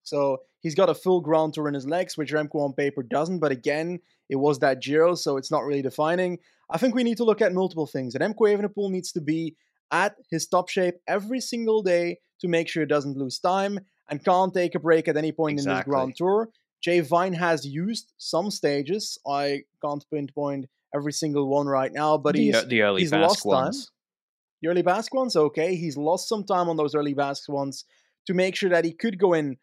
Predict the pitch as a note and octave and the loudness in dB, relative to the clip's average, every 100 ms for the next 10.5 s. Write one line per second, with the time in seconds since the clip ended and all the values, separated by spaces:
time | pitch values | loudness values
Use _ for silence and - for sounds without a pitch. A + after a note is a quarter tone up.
0 | _ _ D3+ D#3 D#3+ D3+ - D3 C#3 C3 | _ _ -2 2 4 2 0 2 2 0
1 | G3 F#3 F#3+ - D#3+ E3 B3+ A3+ E3 C#3 | -4 -6 -6 -4 2 4 4 4 4 2
2 | C3 C#3+ D#3 B2+ C#3 C3+ - C#3 C3 D3 | 0 -4 -4 0 0 0 0 -2 -2 -4
3 | D3 C#3 C#3+ C#3+ C#3+ D3 C#3+ C3+ _ _ | -4 -2 -2 -2 -2 0 0 -2 _ _
4 | _ E3 A3 A#3 G3+ D#3+ C#3+ E3 D3 C#3+ | _ 4 4 2 0 0 0 2 2 2
5 | - _ - E3+ F#3 F3 D#3+ D#3 F3+ F3 | -2 _ -2 2 6 6 4 2 0 0
6 | E3 E3+ D#3 D3 D#3+ - F3 D3+ D#3+ - | 0 -2 -2 -4 -6 -2 -2 0 -2 -2
7 | D3 D#3 D3+ D3 B2+ A#2+ - F3 E3+ F3 | 0 0 0 -4 -6 -6 2 6 6 6
8 | E3+ _ _ - F3+ A#3 B3 C4+ B3+ A3+ | 2 _ _ 2 4 4 2 0 0 2
9 | G#3+ F#3+ D3 D#3 G3 A3 D#3+ E3 D#3+ F#3 | 0 2 2 2 0 2 2 2 0 -2
10 | F3+ F3+ E3+ E3+ | 0 0 0 -4